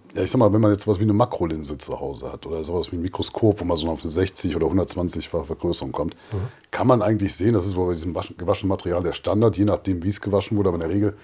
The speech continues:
Speaker 1: sind halt diese Trichomköpfe, ne, habt ihr wahrscheinlich schon mal gesehen, diese leicht
Speaker 2: Das
Speaker 1: transparenten
Speaker 2: die so, wo diese Fädchen dran sind?
Speaker 1: Ja, genau, sieht eigentlich so aus, wie, wie soll man das erklären, wie ein Wurm mit einem dicken Kopf.
Speaker 2: Mhm, mhm.
Speaker 1: Ja, und dann transparent, irgendwie so Geisterwurm, so wie ich jetzt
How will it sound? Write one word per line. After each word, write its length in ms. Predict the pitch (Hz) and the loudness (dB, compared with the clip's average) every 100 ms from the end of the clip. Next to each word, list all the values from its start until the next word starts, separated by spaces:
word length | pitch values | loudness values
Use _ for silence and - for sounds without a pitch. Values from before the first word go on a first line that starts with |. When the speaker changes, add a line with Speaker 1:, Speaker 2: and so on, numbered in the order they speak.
| - - - | -20 -20 -10
Speaker 1:
sind 140 | 98 | -2
halt 100 | 95 | -2
diese 160 | 85 87 | -2 -4
Trichomköpfe, 960 | - 98 - 117 110 - - - 80 - | -4 -4 2 2 2 0 -2 -4 -8 -6
ne, 100 | 80 | -4
habt 140 | 95 95 | 0 2
ihr 80 | |
wahrscheinlich 260 | 87 90 90 | 2 0 -2
schon 100 | 90 | -2
mal 40 | |
gesehen, 140 | 85 98 | 0 0
diese 120 | 87 | 0
leicht 220 | 87 92 | -2 -2
Speaker 2:
Das 60 | - | -2
Speaker 1:
transparenten 720 | 104 107 92 95 120 107 101 - - | -2 2 2 2 2 0 -2 -6 -4
Speaker 2:
die 60 | |
so, 280 | 123 123 117 | 4 6 6
wo 80 | 113 | 4
diese 200 | 113 107 | 0 -2
Fädchen 920 | 95 - - - - 120 139 - 208 | -8 -14 -16 -16 -6 -2 -2 0 -2
dran 320 | 196 196 208 | 0 -4 -4
sind? 180 | 208 247 | -6 2
Speaker 1:
Ja, 80 | 131 | 6
genau, 160 | 127 | 8
sieht 220 | 117 120 139 | 6 6 6
eigentlich 140 | 120 | 8
so 80 | 113 | 8
aus, 200 | 120 - | 8 6
wie, 120 | 98 - | -6 -8
wie 40 | - | -14
soll 120 | - | -8
man 80 | 92 | -4
das 60 | 80 | -2
erklären, 260 | - 90 | -2 -2
wie 60 | 80 | -2
ein 120 | 87 | 0
Wurm 140 | 90 120 | 4 6
mit 140 | 107 | 4
einem 100 | 95 | 0
dicken 220 | 127 82 | -4 -2
Kopf. 240 | - 110 151 | -2 0 4
Speaker 2:
Mhm, 240 | 160 262 - | 6 6 4
mhm. 160 | 170 | 4
Speaker 1:
Ja, 80 | 240 | 8
und 120 | 123 | 8
dann 220 | 117 123 113 | 8 4 6
transparent, 560 | 127 123 127 127 135 | 6 8 8 10 8
irgendwie 160 | 135 131 | 6 6
so 100 | 127 | 8
Geisterwurm, 540 | 120 127 - 123 117 | 10 8 8 6 6
so 140 | 110 113 | 4 4
wie 20 | |
ich 80 | 104 | 4
jetzt 160 | 98 | 2